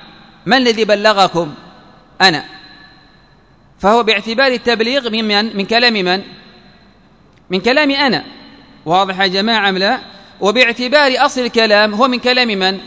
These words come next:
من كلام من نقل عنه الكلام، من كلام من نقل عنه الكلام.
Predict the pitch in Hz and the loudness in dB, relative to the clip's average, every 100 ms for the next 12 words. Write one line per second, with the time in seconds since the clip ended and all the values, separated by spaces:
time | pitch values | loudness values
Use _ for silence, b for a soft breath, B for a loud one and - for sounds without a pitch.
0 | - - - - - _ _ _ _ _ | -20 -20 -20 -20 -20 _ _ _ _ _
1 | _ _ - 170 185 196 226 208 208 294 | _ _ -8 -4 0 2 2 2 0 -4
2 | 247 - - - - 175 196 240 233 208 | -6 -14 -20 -20 -6 -2 0 -2 0 0
3 | 196 269 233 180 170 156 131 - - - | 2 0 -2 0 0 -2 -6 -14 -20 -20
4 | - - _ - 170 175 180 208 208 185 | -20 -20 _ -8 -6 -2 0 0 0 -2
5 | 180 214 202 180 202 269 320 220 180 156 | -4 -4 -2 -2 -2 -4 -4 -2 0 -2